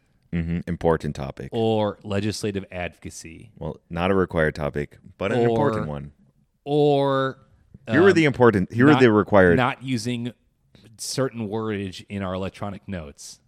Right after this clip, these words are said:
Speaker 1: Right. Not being offensive to y-, our patients.
Speaker 2: Right.
Speaker 1: All important topics. I mean, sorry, I, I keep, I'm cutting you off.
Speaker 2: Or cross-cover emergencies. Uh, I think ma-, on, uh, it maybe in a perfect world, these are all important to learn about,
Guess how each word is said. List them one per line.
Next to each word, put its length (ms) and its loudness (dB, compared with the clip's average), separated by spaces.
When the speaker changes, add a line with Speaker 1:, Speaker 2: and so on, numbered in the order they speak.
Speaker 1:
Right. 360 0
Not 240 -4
being 460 -4
offensive 580 -12
to 220 -10
y-, 100 -10
our 120 -10
patients. 540 -16
Speaker 2:
Right. 380 -8
Speaker 1:
All 200 2
important 340 -2
topics. 600 -8
I 40 -6
mean, 220 -4
sorry, 240 -6
I, 120 -10
I 40 -8
keep, 180 -10
I'm 100 -4
cutting 240 -8
you 80 -12
off. 240 -16
Speaker 2:
Or 400 0
cross-cover 760 -6
emergencies. 920 -10
Uh, 120 -8
I 100 0
think 460 -4
ma-, 200 -8
on, 340 -2
uh, 120 -4
it 140 -8
maybe 300 -4
in 40 -4
a 60 -6
perfect 320 -10
world, 200 -2
these 120 -2
are 80 -4
all 180 -4
important 380 -12
to 60 -16
learn 200 -12
about, 380 -14